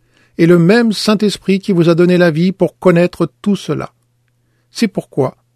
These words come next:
nous vivons et avançons dans l'Esprit. Pourquoi aimons-nous la Bible ? À cause de l'œuvre de la régénération,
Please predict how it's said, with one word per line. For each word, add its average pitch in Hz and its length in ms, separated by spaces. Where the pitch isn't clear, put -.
nous 185 120
vivons 175 500
et 156 120
avançons 170 680
dans 147 240
l'Esprit. - 460
Pourquoi 262 400
aimons-nous 185 360
la 196 120
Bible ? 170 400
À 151 80
cause 208 380
de 170 80
l'œuvre 175 420
de 156 80
la 156 260
régénération, 131 1000